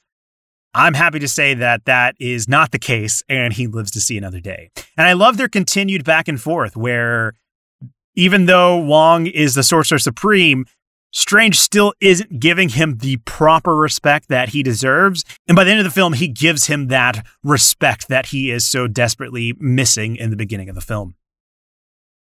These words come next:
So yeah, I touched on it a little bit, but I just want to highlight it one more time. This film is incredibly gruesome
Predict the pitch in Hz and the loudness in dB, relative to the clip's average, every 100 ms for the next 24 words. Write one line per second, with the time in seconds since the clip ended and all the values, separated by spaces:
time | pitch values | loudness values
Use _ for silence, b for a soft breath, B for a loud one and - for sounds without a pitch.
0 | _ _ _ - 262 226 190 208 294 294 | _ _ _ -2 2 2 2 0 0 0
1 | 262 220 170 165 160 165 156 220 226 226 | 0 0 -2 -2 -2 -2 0 0 2 2
2 | 156 143 127 135 123 120 113 123 117 107 | 2 0 -4 -8 -8 -8 -4 -4 -4 -8
3 | b _ 220 285 - 160 160 156 156 131 | b _ -2 0 0 2 2 0 -4 -4
4 | 123 - - 147 180 190 170 151 123 123 | -6 -8 -8 0 2 2 2 -2 0 -2
5 | 123 127 117 | 0 -2 -2